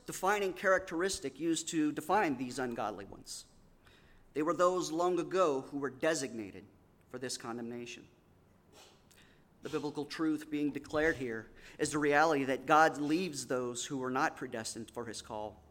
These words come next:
in their fallen state. He leaves them in their sin and just condemnation.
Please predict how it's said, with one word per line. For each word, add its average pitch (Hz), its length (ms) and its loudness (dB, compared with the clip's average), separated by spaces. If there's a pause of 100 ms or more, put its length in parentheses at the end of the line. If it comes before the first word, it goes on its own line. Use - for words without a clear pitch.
in 147 100 -2
their 139 80 -2
fallen 127 380 -6
state. 143 360 -8 (1000)
He 196 140 0
leaves 190 340 2
them 165 140 4
in 156 100 4
their 147 120 0
sin 131 580 -2
and 135 160 -6
just 127 280 -6
condemnation. 123 680 -10